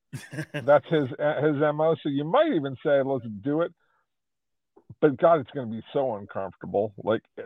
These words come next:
Speaker 2: those media sessions between him and the New York, New York press. Wow,
Speaker 1: Would be
Speaker 2: that's
Speaker 1: legendary. They'd be,
Speaker 2: It'd be
Speaker 1: I
Speaker 2: aw-,
Speaker 1: would,
Speaker 2: it'd
Speaker 1: this
Speaker 2: be
Speaker 1: would be a dream for me. So you don't think he ends his career in Green Bay?
Speaker 2: No,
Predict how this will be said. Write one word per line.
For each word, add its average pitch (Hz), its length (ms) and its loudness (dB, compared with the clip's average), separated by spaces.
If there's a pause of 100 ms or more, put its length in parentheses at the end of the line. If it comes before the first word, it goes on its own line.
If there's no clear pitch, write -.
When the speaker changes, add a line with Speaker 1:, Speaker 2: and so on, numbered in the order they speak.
(120)
Speaker 2:
those 151 300 8
media 127 400 4
sessions 117 460 4
between 104 360 -8
him 113 240 -2
and 98 120 -4
the 95 80 -8
New 98 120 -6
York, 104 240 4 (240)
New 107 240 0
York 107 240 4 (200)
press. 104 260 6 (960)
Wow, 107 380 10
Speaker 1:
Would - 20 0
be 262 140 2
Speaker 2:
that's 214 140 -6
Speaker 1:
legendary. 175 880 2 (840)
They'd 277 220 4
be, 285 120 2
Speaker 2:
It'd 247 140 2
be 247 120 2
Speaker 1:
I - 100 10
Speaker 2:
aw-, - 120 8
Speaker 1:
would, 302 120 0
Speaker 2:
it'd 135 60 6
Speaker 1:
this 302 140 4
Speaker 2:
be 262 80 0
Speaker 1:
would 220 180 -2
be 254 200 -4
a 226 60 4
dream 233 640 -8
for 202 280 -2
me. 170 260 -2 (160)
So 254 140 -6
you 269 140 2
don't 381 180 -2
think 320 160 0
he 269 160 -4
ends 254 180 -4
his 214 140 -10
career 226 280 -4
in 185 60 -6
Green 185 220 -4
Bay? 240 320 -8 (1800)
Speaker 2:
No, 123 500 4